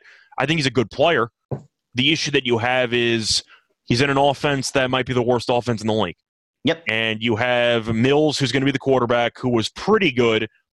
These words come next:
Speaker 1: in his rookie season. But I also don't know if he was good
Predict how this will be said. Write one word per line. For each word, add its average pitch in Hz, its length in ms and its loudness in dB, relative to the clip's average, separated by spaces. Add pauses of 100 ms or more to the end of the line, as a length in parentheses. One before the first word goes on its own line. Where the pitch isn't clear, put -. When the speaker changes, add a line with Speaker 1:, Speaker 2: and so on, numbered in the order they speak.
(100)
Speaker 1:
in 135 100 0
his 127 140 -2
rookie 120 240 -2
season. 104 520 -2 (600)
But 131 100 2
I 143 60 2
also 185 320 2
don't 147 340 0
know 143 200 4
if 123 100 -4
he 131 100 -2
was 117 220 2
good 131 420 2